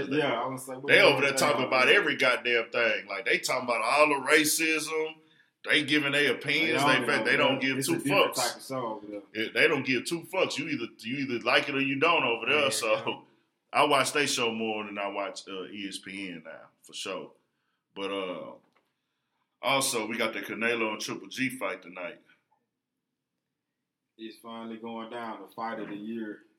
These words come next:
Speaker 1: Yeah, fight of the year. Boxing match of the year.
Speaker 2: Boxing
Speaker 1: It's
Speaker 2: match
Speaker 1: boxing
Speaker 2: of the
Speaker 1: match of the
Speaker 2: year.
Speaker 1: year.
Speaker 3: Who you got?
Speaker 1: Uh, I don't really know because I, I, I'm a real fan of boxing. B P is too. We watch all fights, different levels. We, we not the casual fans.
Speaker 3: Hmm.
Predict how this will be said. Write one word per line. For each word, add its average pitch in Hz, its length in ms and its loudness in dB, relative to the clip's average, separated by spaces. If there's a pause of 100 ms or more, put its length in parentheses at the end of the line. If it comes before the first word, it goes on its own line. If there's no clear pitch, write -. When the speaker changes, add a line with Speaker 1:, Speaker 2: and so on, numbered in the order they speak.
(280)
Speaker 1:
Yeah, 110 260 -2
fight 117 260 2
of 107 100 -6
the 104 140 -10
year. 110 120 -2
Boxing 139 500 2
match 113 280 -2
of 98 80 -12
the 95 80 -16
year. 90 180 -12 (420)
Speaker 2:
Boxing 143 300 -6
Speaker 1:
It's 104 80 -6
Speaker 2:
match 104 60 -10
Speaker 1:
boxing 113 340 2
Speaker 2:
of 95 40 -8
the 95 60 -6
Speaker 1:
match - 120 -10
of 82 60 -12
the 87 60 -12
Speaker 2:
year. 85 80 -12
Speaker 1:
year. 80 100 -14
Speaker 3:
Who 147 100 -6
you 143 120 -2
got? 123 220 -8 (760)
Speaker 1:
Uh, 135 480 8
I 180 120 8
don't 202 180 4
really 160 180 0
know 170 420 2
because 135 920 0 (320)
I, 123 140 6
I, 127 360 4
I'm 143 100 0
a 113 120 0
real 120 220 0
fan 117 360 0
of 98 120 -8
boxing. 95 400 -4
B 104 200 -8
P 107 340 -4
is 92 120 -10
too. 104 180 -6
We 113 120 -6
watch 104 280 -2
all 104 300 2
fights, 101 440 -6
different 98 440 -10
levels. 101 420 -4
We, 101 300 -14
we 104 60 -14
not 104 180 -4
the - 60 -12
casual 98 460 -6
fans. 98 600 -8
Speaker 3:
Hmm. 120 120 -8